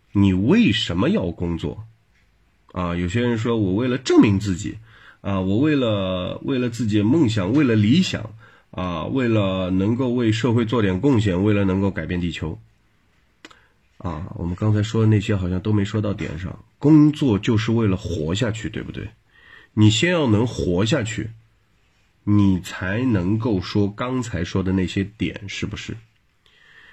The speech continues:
那好，活下去的话，那你得工作。先抛开人性不人性啊，无非就是你做这件工作，不管你是九九六也好，还是八十七也好，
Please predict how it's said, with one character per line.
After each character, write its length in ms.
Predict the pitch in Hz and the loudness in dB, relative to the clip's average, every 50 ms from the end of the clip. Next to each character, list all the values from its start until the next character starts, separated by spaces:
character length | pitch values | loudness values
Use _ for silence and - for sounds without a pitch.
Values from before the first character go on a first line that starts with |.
| _ _ - 202 | _ _ -6 -6
那 80 | 226 208 | -6 -4
好， 200 | - - 92 87 | -6 -8 -8 -8
活 320 | - 76 107 104 139 196 | -6 -4 -2 0 0 0
下 180 | 196 254 220 156 | 0 -2 -2 -4
去 240 | - - 151 127 | -4 -4 -2 -2
的 100 | 101 98 | -2 -2
话， 360 | 92 - - 95 82 107 - _ | -4 -4 -8 -10 -10 -10 -16 _
那 140 | - 107 107 | -8 -4 -4
你 180 | 95 92 95 110 | -2 -2 -2 -4
得 160 | 110 80 78 | -4 -6 -8
工 220 | 110 101 82 82 80 | -8 -8 -8 -8 -8
作。 160 | - 85 - - - - - | -8 -10 -10 -12 -16 -20 -16
先 280 | - - - 233 240 233 | -8 -2 0 0 0 0
抛 300 | - - - 233 226 214 | -2 -4 -4 -4 -4 -4
开 180 | 196 214 214 | -4 -4 -2
人 280 | 202 180 123 101 113 123 | -2 -2 -2 -2 -2 -2
性 200 | - 139 120 113 | -2 -2 -2 -2
不 140 | 113 139 101 | -2 -2 -2
人 180 | 87 85 90 | -2 -2 -4
性 220 | 95 - 131 104 90 | -4 -4 -4 -6 -6
啊， 60 | 78 78 | -6 -6
无 160 | 90 113 160 | -4 -4 -4
非 220 | 190 - 240 240 | -2 0 -2 0
就 160 | 208 247 220 | 0 0 0
是 140 | - - 190 | 0 0 0
你 160 | 143 110 98 | 2 2 0
做 180 | - - 165 160 | 0 -2 -2 -2
这 140 | 151 175 156 | 0 -2 0
件 200 | 156 151 151 151 | 0 0 0 0
工 160 | 156 156 151 | 0 0 2
作， 80 | 156 151 | 0 0
不 220 | 156 - 302 277 | 0 0 0 0
管 220 | 190 151 143 151 | 0 0 0 2
你 80 | 135 110 | 0 0
是 200 | 110 117 123 107 | 0 -2 -4 -2
九 220 | 110 107 113 139 | 0 0 0 2
九 160 | 139 139 110 104 | 2 2 2 2
六 260 | 127 139 120 98 95 - - - - | 2 2 0 0 -4 -6 -12 -14 -8
也 200 | - 98 104 113 110 | -4 -2 -2 -2 -2
好， 240 | 107 87 80 107 - - - - - - - - - - | -4 -6 -8 -10 -14 -18 -20 -20 -20 -20 -20 -20 -20 -18
还 160 | - - 107 113 | -12 -8 -6 -6
是 480 | 110 117 127 120 113 107 107 101 101 | -4 -2 -2 0 0 2 2 0 0
八 240 | 101 - 147 147 143 | -2 -4 -8 -8 -6
十 300 | 123 - - - 117 113 | -8 -8 -6 -4 -4 -4
七 360 | 110 110 - - 139 135 123 | -2 -2 -4 -2 -2 0 0
也 140 | 104 90 87 | 0 0 -2
好， 320 | 87 - - - - - | -4 -10 -12 -14 -14 -16